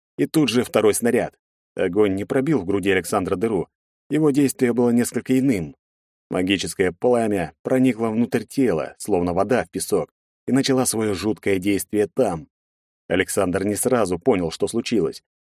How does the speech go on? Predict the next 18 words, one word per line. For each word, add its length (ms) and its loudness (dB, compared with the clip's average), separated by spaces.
Дёрнулся, 720 2
пытаясь 360 2
стряхнуть 420 -4
с 40 -10
груди 300 -2
что-то, 420 -2
что 220 -4
жгло, 440 0
но 120 2
не 100 2
получилось. 640 -2
Пламя 380 2
было 240 2
внутри 440 0
него. 360 -4
Александр 580 0
истошно 420 0
закричал, 640 -4